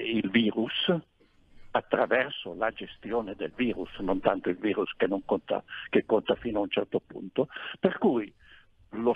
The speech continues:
scritto in un libro che sta per uscire, eh, noi pensiamo di essere nel duemilaventi, in realtà siamo nel duemilaventicinque. Perché il,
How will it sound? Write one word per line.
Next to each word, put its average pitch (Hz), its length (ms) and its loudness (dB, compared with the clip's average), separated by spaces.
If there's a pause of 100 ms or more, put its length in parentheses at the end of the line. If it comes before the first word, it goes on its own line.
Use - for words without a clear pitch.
scritto 151 380 0
in 101 160 -6
un 104 360 -8
libro 117 380 0
che - 220 -6
sta 113 200 2
per 107 220 -6
uscire, 104 640 -2 (380)
eh, 120 680 0 (280)
noi 175 340 2
pensiamo 139 760 0
di 127 220 -4
essere 110 580 -2
nel 113 240 2
duemilaventi, 120 1120 0
in 202 220 2
realtà 180 480 2 (100)
siamo 127 280 -4
nel 123 240 -4
duemilaventicinque. 104 1120 -6 (2000)
Perché 170 760 0 (640)
il, 156 540 2